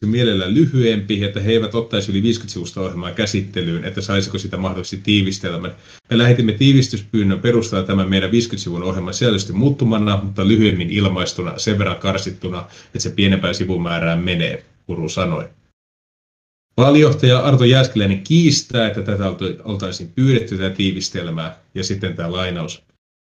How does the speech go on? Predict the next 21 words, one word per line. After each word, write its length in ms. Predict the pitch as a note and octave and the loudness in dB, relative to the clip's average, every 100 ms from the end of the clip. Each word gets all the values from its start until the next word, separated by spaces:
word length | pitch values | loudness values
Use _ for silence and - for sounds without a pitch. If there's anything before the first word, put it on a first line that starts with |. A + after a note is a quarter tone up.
| _ | _
"Emme 180 | B2+ G3 | 6 8
ole 100 | F3+ | 6
pyytäneet 600 | - E3+ E3+ C#3 A2+ G#2 | 6 4 6 6 4 4
mitään 340 | C3 B2+ G#2+ G2 | 2 2 0 4
tiivistelmää, 720 | C3+ B2+ G2+ G#2 G2 F#2+ F#2+ | 6 6 4 0 0 0 -2
mutta 260 | B2+ A#2+ - | -2 0 -2
kiinnitimme 680 | - D#3+ E3+ C#3+ B2 A2+ A2 | 0 4 6 6 4 0 0
edellä 360 | C3 D3+ B2 G2+ | 4 4 4 2
mainittujen 540 | A2+ A#2 G#2 G2 F#2+ | 2 0 0 -2 -2
ongelmakohtien 800 | B2+ C#3+ C#3 G#2 F#2+ F#2 - E2+ | 0 2 2 2 -2 -6 -6 -6
lisäksi 520 | F#2 A2+ D3 B2+ - F#2 | -4 0 0 0 -4 -2
huomiota 540 | G#2+ B2 G#2 E2+ E2 | 0 0 0 -4 -6
siihen, 420 | - A#2 A2 F#2+ | 0 2 2 0
että 160 | F#2+ F#2+ | -4 -2
nämä 220 | F#2+ G2 | 0 0
yleisohjelmat 840 | C3 C3 B2 - A2 G2 F#2+ F#2 | 4 4 4 2 -2 -2 -4 -4
eivät 240 | G2+ G2 G2 | -4 -4 0
yleensä 400 | B2 A2+ - - | 2 2 0 -6
ole 200 | G2 F2 | -6 -6
näin 240 | F#2 F2 - | -8 -8 -8
pitkiä." 420 | F#2+ - - | -8 -10 -20